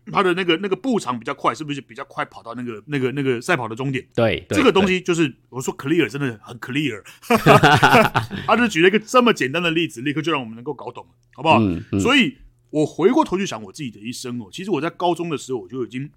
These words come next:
Speaker 1: 也许我今天这一生能够比别人稍微多做一点点，我认为最重要的就是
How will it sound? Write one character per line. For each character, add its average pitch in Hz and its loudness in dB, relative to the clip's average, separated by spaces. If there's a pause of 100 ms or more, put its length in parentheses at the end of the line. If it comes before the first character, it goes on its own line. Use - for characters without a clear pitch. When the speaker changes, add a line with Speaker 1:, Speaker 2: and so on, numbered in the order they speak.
(120)
Speaker 1:
也 202 0
许 220 -2
我 127 2
今 160 -6
天 185 -4
这 202 2
一 202 -2
生 185 -2
能 151 -4
够 165 -6
比 123 -12
别 117 -10
人 131 -4
稍 170 -6
微 160 0
多 202 0
做 202 0
一 185 -14
点 123 -10
点， 117 -10
我 104 -10
认 165 -2
为 131 -2
最 190 2
重 160 -4
要 147 -2
的 117 -10
就 110 -14
是 117 -10